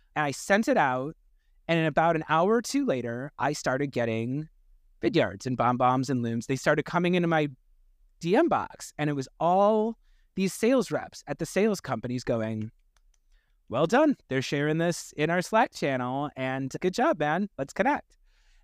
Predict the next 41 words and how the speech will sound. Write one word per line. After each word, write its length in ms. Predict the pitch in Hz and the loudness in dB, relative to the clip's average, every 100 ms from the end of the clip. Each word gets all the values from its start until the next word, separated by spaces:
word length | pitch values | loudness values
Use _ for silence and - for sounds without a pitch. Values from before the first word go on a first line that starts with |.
| _ - | _ -2
And 400 | 151 147 147 147 | 0 0 0 2
I 60 | |
was 160 | 160 151 | 2 2
like, 160 | 160 - | 0 0
"I'm 160 | 160 | 0
in." 220 | 247 311 - _ _ _ _ _ - | 0 -2 -6 _ _ _ _ _ -2
I 120 | 147 | -2
figured 460 | - 214 196 202 190 | 0 0 2 4 6
out 220 | 190 156 | 4 4
how 180 | 165 160 | -2 0
to 140 | 143 - - | -2 -4 0
infiltrate 840 | 185 180 175 135 143 120 113 - _ _ _ _ _ _ - | 2 2 -2 -2 -2 0 -2 -6 _ _ _ _ _ _ -4
their 220 | 151 156 | 2 4
internal 480 | 160 156 262 294 226 | 2 2 2 2 0
channels. 360 | - 110 - _ _ _ | -4 -8 -10 _ _ _
And 140 | 160 160 | -2 0
all 140 | 175 | 2
of 60 | 180 | 0
a 40 | |
sudden, 280 | - 311 233 - | 2 4 4 2
I 100 | 165 | 0
went 220 | 175 160 | 0 -2
from 120 | 175 | -4
a 40 | |
guy 280 | 147 160 175 | 0 2 2
they 180 | 160 160 | 2 0
knew 220 | 160 151 | 0 0
nothing 340 | 151 156 156 147 | 0 -2 -2 -4
about 520 | - 302 135 117 131 _ _ _ _ _ - | 0 2 2 -2 -10 _ _ _ _ _ -4
to 160 | 196 | -2
a 40 | 170 | 2
guy 380 | 185 190 185 165 | 4 4 2 0
who 260 | 151 170 | -4 -2
the 140 | 156 196 | 2 2
only 200 | 311 262 | 4 2
thing 160 | 202 | 0
they 120 | 160 | 0
knew 120 | 147 139 | -2 0
about 240 | 127 120 | 0 -2
me 200 | 120 135 | -2 -4
was 220 | 131 127 | -4 -4